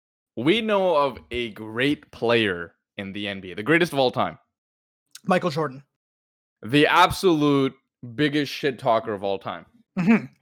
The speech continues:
Speaker 1: Would we respect Paul George more if he backed up his trash talking?
Speaker 2: One thousand percent.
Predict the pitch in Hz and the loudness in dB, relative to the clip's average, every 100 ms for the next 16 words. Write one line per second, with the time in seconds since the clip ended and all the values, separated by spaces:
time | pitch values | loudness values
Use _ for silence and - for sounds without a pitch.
0 | _ _ _ _ _ - 156 233 220 254 | _ _ _ _ _ -6 0 2 2 2
1 | 240 233 - 196 190 - 180 185 175 170 | 4 2 4 2 2 2 2 2 0 -4
2 | 139 139 139 156 131 143 127 127 131 - | -6 -8 -4 -2 -4 -6 -4 0 0 -2
3 | 120 120 135 123 147 139 151 151 139 156 | -6 -4 -8 -6 -2 -2 -2 -4 -2 4
4 | 196 220 247 240 233 - - 185 185 185 | 8 8 6 4 0 -10 0 4 4 4
5 | 185 175 170 - 170 - 175 147 139 | -2 -6 -8 -8 -8 -4 -2 -2 -6